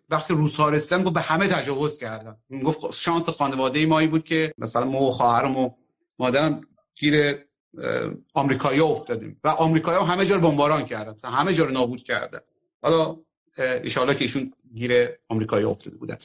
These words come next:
بعد ایشون گفت وقتی که یک روز آمدن سراغ ما و ما رو سوار یک قطاری کردن و ما خیلی ترسیدیم و فکر کردیم که ما رو می‌خوان ببرن مثلاً بلملای سر ما در بیارن. ما رو بردن به یک منطقهٔ خارج شهر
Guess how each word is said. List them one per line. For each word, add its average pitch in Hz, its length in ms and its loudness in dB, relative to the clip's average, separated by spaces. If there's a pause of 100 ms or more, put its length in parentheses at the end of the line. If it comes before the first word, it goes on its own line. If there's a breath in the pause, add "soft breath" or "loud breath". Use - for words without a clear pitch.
(320 loud breath)
بعد 262 320 0
ایشون 247 420 -2
گفت 247 220 0
وقتی 226 300 -2
که 214 120 -4
یک 185 300 -2
روز 214 160 -6
آمدن 202 200 -2
سراغ 202 380 -4
ما 208 260 -4
و 175 80 0
ما 175 140 -4
رو 190 260 -6
سوار 160 340 0
یک 175 240 -2
قطاری 180 360 -2
کردن 170 380 0
و 143 60 2
ما 156 80 0
خیلی 175 220 0
ترسیدیم 156 460 2
و 139 60 4
فکر 151 180 -2
کردیم 151 260 2
که 151 260 2
ما 139 60 2
رو 135 60 0
می‌خوان 139 220 -2
ببرن 131 180 0
مثلاً 120 240 -2
بلملای 113 400 0
سر 123 200 2
ما 123 100 -6
در 123 200 -2
بیارن. 151 240 0
ما 208 100 4
رو 190 120 2
بردن 190 360 4
به 160 60 4
یک 165 60 4
منطقهٔ 156 380 0
خارج 147 280 -2
شهر 226 360 0